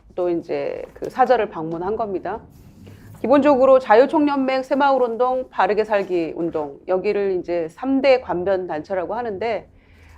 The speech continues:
어, 삼관왕이 됐습니다. 대통령이 트리플 크라운 달성을 했는데요. 세 군데 다 참석을 해서,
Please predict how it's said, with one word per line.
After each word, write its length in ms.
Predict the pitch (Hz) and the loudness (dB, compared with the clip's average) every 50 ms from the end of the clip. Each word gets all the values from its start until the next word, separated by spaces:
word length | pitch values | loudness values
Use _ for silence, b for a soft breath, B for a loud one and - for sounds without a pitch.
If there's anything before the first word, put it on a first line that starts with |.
| b b - | b b -20
어, 460 | - - 85 - - - - 170 160 - | -14 -12 -12 -12 -12 -12 -14 -14 -16 -18
삼관왕이 540 | - - 294 302 320 - 320 202 - 269 262 | -12 0 2 4 4 6 4 4 2 -2 -2
됐습니다. 540 | 180 165 156 - - 190 202 190 180 160 160 | -2 -4 -4 -4 -8 -6 -6 -6 -6 -8 -10
대통령이 600 | - 170 170 185 185 180 175 156 143 139 135 - - _ _ _ _ _ _ _ _ _ | -10 -12 -8 -6 -6 -6 -6 -8 -10 -14 -16 -18 -20 _ _ _ _ _ _ _ _ _
트리플 380 | - - 277 277 - 269 240 - | -4 -4 -4 -2 -2 -4 -4 -2
크라운 480 | - - 240 220 196 185 175 208 254 277 - | -2 0 0 0 0 0 -2 -4 -8 -10 -10
달성을 460 | - - 156 160 - 190 185 180 180 | -6 -6 -6 -4 -4 -6 -6 -4 -6
했는데요. 580 | 214 226 240 240 226 196 180 165 160 202 269 - b b b b b | -6 -6 -6 -6 -8 -8 -8 -8 -8 -8 -10 -12 b b b b b
세 160 | - _ 277 | -6 _ -4
군데 260 | 269 269 262 247 247 247 | -2 -2 -2 -2 -4 -6
다 540 | - - 160 170 185 196 202 202 190 185 | -6 -8 -4 -2 0 0 0 -2 -4 -6
참석을 480 | 185 - 240 240 240 247 240 202 208 208 | -8 -10 -12 -10 -4 -4 -4 -4 -4 -6
해서, 480 | 208 196 180 - 226 226 196 170 - b | -6 -6 -4 -2 -2 -2 -2 -4 -6 b